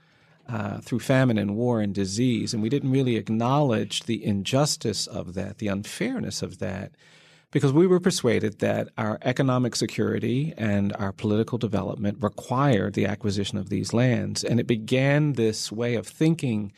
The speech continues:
about wealth that is disconnected, uh, from the inequality, the injustice, the abuse, the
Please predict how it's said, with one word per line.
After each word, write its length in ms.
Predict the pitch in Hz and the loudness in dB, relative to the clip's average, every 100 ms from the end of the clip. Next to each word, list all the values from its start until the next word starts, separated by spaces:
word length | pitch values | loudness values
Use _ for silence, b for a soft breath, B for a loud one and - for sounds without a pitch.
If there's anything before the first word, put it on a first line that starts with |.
| B B B B B B | B B B B B B
about 400 | 117 123 120 - | -4 -2 -4 -2
wealth 500 | 110 127 123 110 - | 2 4 4 0 -2
that 120 | 113 | -2
is 160 | 104 101 | -2 -4
disconnected, 1120 | 90 151 - - 117 110 135 - 110 95 - b b b b b - | 0 2 0 -2 0 0 -2 -4 -8 -8 -10 b b b b b -10
uh, 180 | 123 | -10
from 360 | - - 135 123 | -8 -2 2 2
the 220 | 113 120 | 0 2
inequality, 680 | 135 127 - 135 135 107 107 | 2 2 2 2 2 2 0
the 180 | 113 113 | 0 -2
injustice, 540 | 110 120 127 - 110 | 0 2 0 0 -6
the 180 | - 110 | -2 -2
abuse, 840 | 98 104 123 139 104 - - - - | -2 0 2 4 2 0 -4 -10 -12
the 380 | 113 110 107 | -8 -6 -6